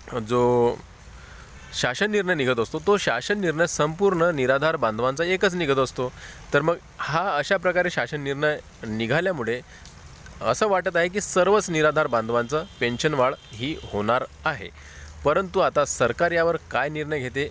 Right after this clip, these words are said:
हे मी तुम्हाला आता सांगत नाही, तर तुम्हाला वाईट वाटेल, तुम्हाला असं वाटेल की मी काही, अ, डोक्यातून काढतो आणि तुम्हाला सांगत आहे.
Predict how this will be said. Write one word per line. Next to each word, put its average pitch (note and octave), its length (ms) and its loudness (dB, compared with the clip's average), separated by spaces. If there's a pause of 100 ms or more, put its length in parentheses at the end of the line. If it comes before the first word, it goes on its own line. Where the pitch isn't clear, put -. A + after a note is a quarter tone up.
हे B2 180 -6
मी C#3 100 -2
तुम्हाला C#3+ 280 2
आता B2 240 2
सांगत C3 340 -4
नाही, D3+ 160 -2
तर D#3 60 0
तुम्हाला C3 340 0
वाईट B2 280 0
वाटेल, D3+ 320 0
तुम्हाला C3+ 260 0
असं C3+ 180 0
वाटेल B2+ 300 0 (160)
की C3+ 100 -4
मी C3+ 120 -2
काही, B2+ 420 -4 (360)
अ, A2 120 4
डोक्यातून A#2+ 500 0
काढतो B2 260 0
आणि B2+ 200 -4
तुम्हाला A#2 280 -2
सांगत C#3 320 -2
आहे. G2+ 120 -2